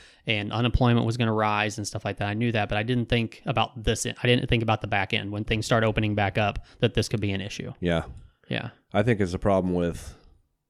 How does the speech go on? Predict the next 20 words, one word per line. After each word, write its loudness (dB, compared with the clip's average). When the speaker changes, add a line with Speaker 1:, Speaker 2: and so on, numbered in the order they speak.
Speaker 2:
a -2
safety 4
net 2
system 2
like 2
that 2
in 0
general 0
is, -2
is -2
the 2
long-term 0
effects, -4
the -6
longer-term 2
effects -4
Speaker 1:
Mm-hmm. -2
Speaker 2:
on 2
your 2
workforce. 2